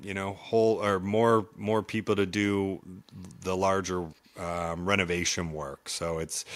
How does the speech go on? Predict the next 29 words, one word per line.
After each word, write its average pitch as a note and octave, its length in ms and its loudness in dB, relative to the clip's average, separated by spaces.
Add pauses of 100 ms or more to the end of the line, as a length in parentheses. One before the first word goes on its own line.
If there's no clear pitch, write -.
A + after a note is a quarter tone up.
(220)
it's F#2+ 160 -2
not G2 200 2
just - 320 -2
a F2+ 200 0
buddy F#2+ 380 2
helping F#2+ 380 0
you G2 640 4
to E2+ 560 -2 (120)
go G2 160 0
lay F#2 220 2
some E2 180 -4
flooring. G2+ 640 2
You F#2 100 -2
got, E2+ 240 -2 (540)
you F2 80 -6
know, F2+ 140 -4
say F2+ 220 0
eight F2+ 280 -2
units G#2 460 2
to E2+ 120 -4
do. E2+ 320 -2 (300)
You F#2 120 -2
can F#2 100 2
actually F#2 340 -2
get F2 180 0 (240)
proper F#2 300 -6
construction - 540 -2
crews C3 380 2
in, B2 340 2